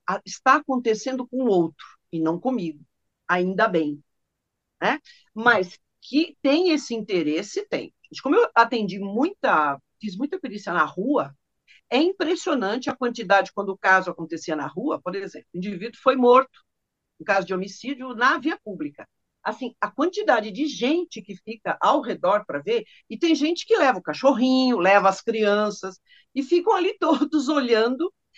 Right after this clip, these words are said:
Então, é a curiosidade, tanto pela morte daquele indivíduo, né, e a morte gera essa curiosidade, mesmo que seja pra falar assim, "Ah, é o outro e não eu." Nossa, ainda bem, né? Ele foi, eu tô aqui.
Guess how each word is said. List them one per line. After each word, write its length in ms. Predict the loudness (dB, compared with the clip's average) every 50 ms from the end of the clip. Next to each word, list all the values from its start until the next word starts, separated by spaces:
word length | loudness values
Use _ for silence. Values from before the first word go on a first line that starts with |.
| _ _ -12
Então, 240 | -6 -4 -2 0
é 80 | 0 0
a 60 | 2
curiosidade, 960 | 4 4 6 6 6 6 4 4 0 -2 0 2 2 2 2 0 -6 -14 -20 _ _
tanto 440 | 0 2 2 0 -2 _ -10 -12 -8 _
pela 220 | -4 0 2 2
morte 360 | 2 4 4 2 2 0 -4 -6
daquele 360 | -6 -4 -4 -4 -6 -4 -6
indivíduo, 580 | -6 -6 -6 -8 -6 -6 -8 -8 -6 -8 -10 -10 _ _ _ _ _ _ _ _ _ _ _ _ _
né, 220 | -8 -6 -6 -2 2
e 80 | 2
a 100 | 2 2
morte 680 | 4 2 2 4 4 4 2 0 -2 -10 -14 -14 -14 -14
gera 480 | -12 -8 -6 -4 -2 -2 0 0 0 0
essa 360 | -2 -2 -4 -6 -8 -10 -12
curiosidade, 880 | -10 _ -8 -6 -4 -2 -4 -4 -6 -6 -6 -6 -6 -6 -8 -12 -8
mesmo 360 | -4 -2 -2 -2 -2 -4 -6 -6
que 60 | -8
seja 320 | -8 -4 -2 -2 -2 -2 -2
pra 140 | -2 -2
falar 160 | 0 -2 -2 -2
assim, 180 | -2 -4 -2
"Ah, 100 | 0 2
é 120 | 4 4 4
o 100 | 4 4
outro 420 | 4 6 6 6 4 2 -4 -4
e 40 | -2
não 220 | 0 0 0 0
eu." 240 | 0 0 -2 -4 -8 -12 _ _ _ _ _ -6
Nossa, 440 | -4 -2 -2 -2 -4 -10 -20 -20 -14 _
ainda 380 | -6 -6 -4 -4 0 0 0 0
bem, 280 | 0 -2 -4 -4 -8 -14 _ _ _ _ _ _ _ _ _ -6
né? 240 | -4 -4 -4 -4 -4
Ele 220 | -2 -2 -2 -2 -4
foi, 280 | -6 -4 -2 0 0
eu 140 | 2 0 0 -2
tô 140 | 0 2
aqui. 440 | 2 2 2 -2 -10 -10 -10 -10 -10